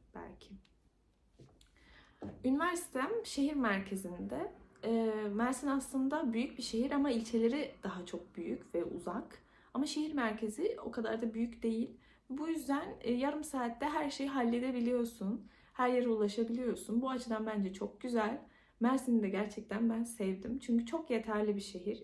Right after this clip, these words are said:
İstediğin her şeyi burada bulabilirsin. Sadece çeşidi <laughs> pek yok. O da çok büyük bir şehir olmadığı için.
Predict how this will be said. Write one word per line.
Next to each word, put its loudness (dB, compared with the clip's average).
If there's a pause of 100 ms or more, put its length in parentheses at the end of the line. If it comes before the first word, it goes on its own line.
İstediğin -2
her 2
şeyi 0
burada 2
bulabilirsin. 0 (340)
Sadece 4
çeşidi 4
<laughs> -12
pek -4
yok. 2
O 2
da 2 (440)
çok 6
büyük 2
bir 4
şehir 2
olmadığı 4
için. -6